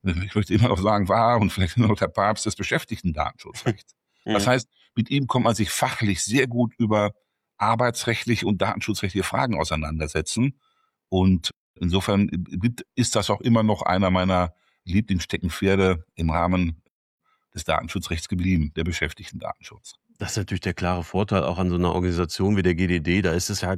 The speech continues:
Speaker 2: ein, ein Sammelbecken an, an, an Expertinnen und Experten, die dann da dabei sind. Nicht nur Vorstand und Geschäftsführung, sondern, äh, generell sind ja in dieser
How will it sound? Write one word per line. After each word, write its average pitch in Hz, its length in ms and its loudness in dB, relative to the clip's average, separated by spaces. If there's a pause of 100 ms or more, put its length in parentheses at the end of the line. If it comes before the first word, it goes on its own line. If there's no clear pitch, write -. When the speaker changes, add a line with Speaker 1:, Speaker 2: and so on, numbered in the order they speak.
(140)
Speaker 2:
ein, 95 180 -2
ein 95 160 0
Sammelbecken 92 600 2
an, 92 260 0
an, 90 240 -2
an 87 160 -2
Expertinnen 95 600 -2
und 87 40 0
Experten, 95 440 -2
die 95 80 2
dann 95 160 2
da 92 140 4
dabei 92 320 4
sind. 92 120 2
Nicht 101 180 2
nur 98 120 2
Vorstand 98 500 2
und 90 80 -2
Geschäftsführung, 95 540 0
sondern, 90 300 4 (500)
äh, - 100 -8
generell 98 800 4
sind 101 240 0
ja 87 320 4 (500)
in 104 160 2
dieser 92 540 2